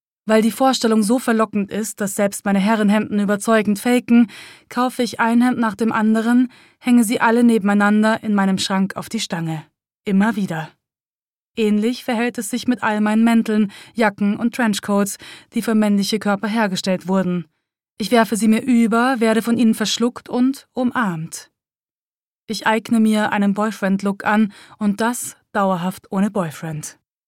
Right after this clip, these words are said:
Da ich keine Lust habe, auf den Richtigen zu hoffen, gehe ich selbst in ein Herrenmodengeschäft, in einen Secondhand-Laden, in ein Warenkaufhaus und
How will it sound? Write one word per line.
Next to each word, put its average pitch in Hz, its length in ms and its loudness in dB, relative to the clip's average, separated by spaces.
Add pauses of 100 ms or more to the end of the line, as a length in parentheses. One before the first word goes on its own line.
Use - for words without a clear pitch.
(1000)
Da 208 140 -2
ich 196 80 -2
keine 208 220 2
Lust 220 300 0
habe, 202 360 2
auf 190 380 -2 (100)
den 190 220 0
Richtigen 202 480 0
zu 202 160 0
hoffen, 226 400 4 (400)
gehe 254 160 0
ich 240 100 -4
selbst 214 380 0
in 202 100 0
ein 202 120 4
Herrenmodengeschäft, 202 960 0
in 196 100 -2
einen 196 180 4
Secondhand-Laden, 202 840 0
in 208 160 -2
ein 208 160 2
Warenkaufhaus 208 800 0
und 277 260 0